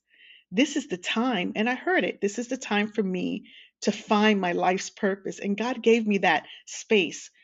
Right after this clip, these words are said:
by giving me time to rest and to lean on him, right? So I just wanted you to know that, you know, when you spend time with God, that's when your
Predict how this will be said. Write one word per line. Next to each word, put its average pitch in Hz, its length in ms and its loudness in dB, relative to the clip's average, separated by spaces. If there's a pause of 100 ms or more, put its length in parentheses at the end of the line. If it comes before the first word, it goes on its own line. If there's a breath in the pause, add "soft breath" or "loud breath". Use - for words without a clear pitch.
(280 soft breath)
by 190 100 2
giving 214 360 4
me 202 120 4
time 202 320 0
to 202 160 -4
rest 190 380 0
and 180 160 -4
to 190 100 -4
lean 190 340 2
on 165 160 -2
him, 175 320 -4
right? 196 320 2 (880)
So 190 340 2 (360 loud breath)
I 190 100 -2
just 196 200 -6
wanted 208 220 0
you 208 220 2
to 202 100 2
know 233 340 4
that, 160 360 -2 (400 loud breath)
you 196 120 2
know, 185 120 2
when 185 200 0
you 254 80 4
spend 359 300 -4
time 269 320 0
with 220 200 0
God, 196 440 -2
that's 226 320 -2
when 277 160 4
your 202 180 -2